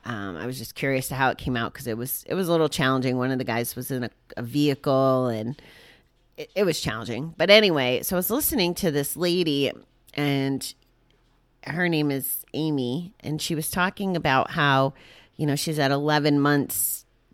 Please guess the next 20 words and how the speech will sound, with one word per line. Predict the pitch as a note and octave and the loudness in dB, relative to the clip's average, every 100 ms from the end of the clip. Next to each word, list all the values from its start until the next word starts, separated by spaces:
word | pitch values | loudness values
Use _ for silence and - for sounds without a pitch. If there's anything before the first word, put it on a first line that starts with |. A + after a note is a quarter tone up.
| _ | _
clean, | - F#3 E3+ D#3+ D3+ D3 C#3+ | -4 2 4 4 4 2 2
and | - C#3 C3 B2+ C3+ C#3+ - _ _ | -2 -2 0 0 0 -2 -8 _ _
the | - C#3 | -2 -2
financial | - E3 D3+ D#3 D#3 - D3+ C3 | -2 0 2 2 0 0 0 0
impact | C#3+ C#3 - D3+ C#3 - | 0 -2 -2 -4 -4 -4
and | C#3 C#3 | -6 -4
stuff | - C3+ - | -4 -4 -2
that | C3+ | -4
it's | B2+ - | -2 0
already | C#3+ C#3+ C3+ | 0 0 0
having. | D3+ C3+ C3+ B2+ | 2 2 2 -2
Like, | A2+ | -2
they | - | -2
were | B2+ | -2
able | A#2+ B2+ | -2 -4
to | B2+ | -6
buy | C3 A#2+ | -2 0
a | B2 | 0
car | B2 - E3+ D#3 D3 D3 D3 C#3+ | -2 2 6 8 10 8 8 6
and, | C3 A#2+ | 2 0